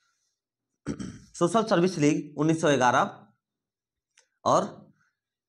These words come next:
नौजवान सभा उन्नीस सौ छब्बीस।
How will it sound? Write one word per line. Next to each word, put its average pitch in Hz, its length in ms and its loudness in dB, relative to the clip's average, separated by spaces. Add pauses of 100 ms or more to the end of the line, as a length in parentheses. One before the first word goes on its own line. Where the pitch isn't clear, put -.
(200)
नौजवान 156 460 4
सभा 143 300 0 (160)
उन्नीस 143 280 -2
सौ 202 120 2 (540)
छब्बीस। 104 600 -6